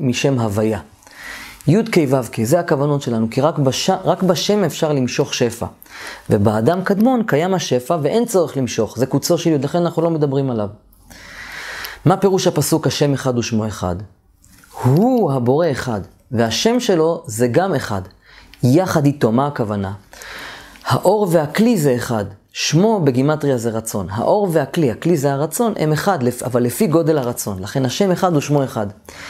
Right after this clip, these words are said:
ועכשיו נשאלת השאלה, מה זה יהי רצון מלפניך השם אלוקינו? אלא יהי רצון, זה הכוונה, יהי רצון שיהיה לי רצון לקבל את האור שלך.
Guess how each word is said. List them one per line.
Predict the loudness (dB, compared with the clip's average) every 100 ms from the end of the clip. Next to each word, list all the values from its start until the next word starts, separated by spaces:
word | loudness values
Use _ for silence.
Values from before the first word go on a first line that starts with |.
| -14 -12 -12 -14 -16 -20 -20 -8
ועכשיו | 0 2 2 2 2
נשאלת | 2 2 2
השאלה, | 0 2 2 2
מה | 0
זה | 0 0 0 -2 -2
יהי | 0 2 2
רצון | 0 -4 -2 0
מלפניך | -2 -2 -2 -2 -2
השם | -4 -2 0
אלוקינו? | 0 -2 -4 -4 -8 -12 _ -20 -20 -16 -16 -4 0
אלא | 2 2 -2 -6 -16 _ _ _ _ _ 0
יהי | 2 4 4
רצון, | 2 0 0 2 2
זה | 0
הכוונה, | -2 -2 0 -2 -4 -2
יהי | 2 2 2
רצון | 0 0 -2 -2 -8 _ _ _
שיהיה | -6 0 2 2 2 2 4
לי | 2 0 -4 -6 0
רצון | 0 2 0 2 2 0 0
לקבל | -2 0 2 2 2 -2 -6
את | -4 0
האור | 0 0
שלך. | -2 -6 -6